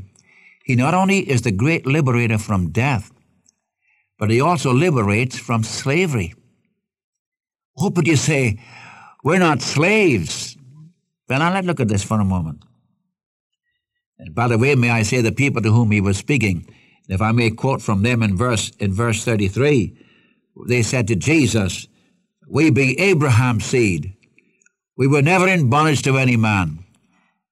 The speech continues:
It's just like people trying to lift themselves up by their bootstraps. They were under slavery to two things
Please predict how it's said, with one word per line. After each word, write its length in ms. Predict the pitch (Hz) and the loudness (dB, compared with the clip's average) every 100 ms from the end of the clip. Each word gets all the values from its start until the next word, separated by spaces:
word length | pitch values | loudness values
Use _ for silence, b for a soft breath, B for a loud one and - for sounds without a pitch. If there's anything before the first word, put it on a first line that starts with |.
| - | -8
It's 160 | 95 | -4
just 180 | 147 120 | -2 -2
like 200 | 131 120 | -2 0
people 260 | 139 139 131 | 0 0 0
trying 280 | 131 135 | 0 0
to 200 | 131 98 - b b b b | 0 -2 -6 b b b b
lift 260 | 113 143 120 | -4 -2 -2
themselves 500 | 139 120 139 135 117 | -2 -2 -2 0 0
up 160 | 139 | 0
by 160 | 123 135 | -2 -2
their 120 | 160 | 0
bootstraps. 840 | 139 135 101 - 101 85 - - _ _ _ _ _ _ _ _ _ _ _ _ _ _ _ | 0 0 0 -2 -2 -4 -10 -20 _ _ _ _ _ _ _ _ _ _ _ _ _ _ _
They 180 | - 151 | -2 2
were 240 | 151 151 - | 2 2 0
under 240 | 151 143 | 0 2
slavery 500 | 131 - 185 156 143 | 0 0 2 2 2
to 100 | 139 | 0
two 240 | - 185 | 2 4
things 520 | 160 190 160 117 95 | 4 2 2 2 -2